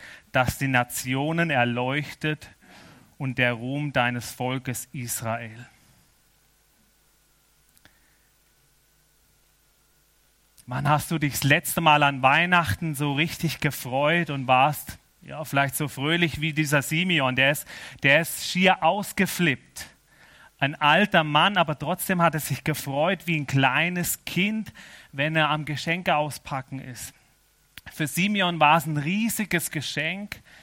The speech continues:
auch wenn Jesus noch so ein kleines Baby war. Und, äh, aber er durfte den Heiland, den Erh-, Erlöser von Angesicht zu Angesicht sehen.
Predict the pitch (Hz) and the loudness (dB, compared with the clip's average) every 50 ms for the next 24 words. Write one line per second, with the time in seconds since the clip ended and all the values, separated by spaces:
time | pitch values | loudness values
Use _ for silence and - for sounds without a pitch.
0 | - - - - _ _ - 131 120 110 117 131 131 139 135 139 143 165 180 165 | -20 -20 -20 -20 _ _ -6 -6 -6 -4 -2 -2 -2 0 0 0 0 0 0 -2
1 | 196 185 - - 156 139 123 - 147 143 135 - - 139 139 127 135 151 170 180 | -6 -8 -6 -6 -8 -8 -8 -8 -8 -8 -8 -4 -2 0 0 2 2 2 2 2
2 | 180 156 - - - - - 147 156 175 185 175 196 202 196 165 - - - - | -2 -4 -6 -6 -10 -4 -2 0 0 0 -2 -2 -4 -4 -4 -6 -8 -14 -20 -20
3 | - - - _ 135 123 135 143 151 165 175 180 190 196 165 - _ _ _ _ | -20 -20 -20 _ -14 -2 0 2 2 4 2 2 2 0 -4 -6 _ _ _ _
4 | - - - _ _ _ - 156 147 147 147 131 - 147 139 139 135 131 131 131 | -20 -20 -20 _ _ _ -8 -6 -4 -4 -4 -4 0 2 4 6 6 6 4 4
5 | 135 147 147 143 151 _ _ _ _ _ _ - 139 123 - 165 - 175 156 160 | 2 -2 -6 -12 -16 _ _ _ _ _ _ -4 -4 -2 -2 -4 -6 -2 0 2
6 | 185 196 190 - 170 170 190 180 - - - 160 143 147 139 135 120 113 131 131 | 2 0 0 -2 -4 -2 -2 -4 -6 -6 -8 -4 -2 -2 -2 -2 -4 -2 2 2
7 | 135 147 165 170 165 156 143 - 143 135 131 117 117 135 147 - - 143 123 127 | 2 2 2 0 -2 -4 -4 -4 -4 -2 -2 -2 -2 -4 -6 -4 0 0 0 0
8 | 135 139 156 170 160 - 147 120 139 135 143 - - 135 147 156 170 165 165 165 | -2 -4 -6 -8 -8 -8 -10 -8 -8 -8 -8 -6 -6 -4 -4 -4 -4 -6 -6 -4
9 | - - - 151 139 - - - - 143 147 135 135 143 151 139 147 131 - 143 | -4 -4 -4 -6 -6 -6 -10 -10 -10 -8 -4 -4 -4 -4 -2 -6 -6 -6 -6 -8
10 | 123 - - - - 135 123 117 117 113 110 | -8 -8 -10 -10 -6 -6 -8 -8 -10 -18 -20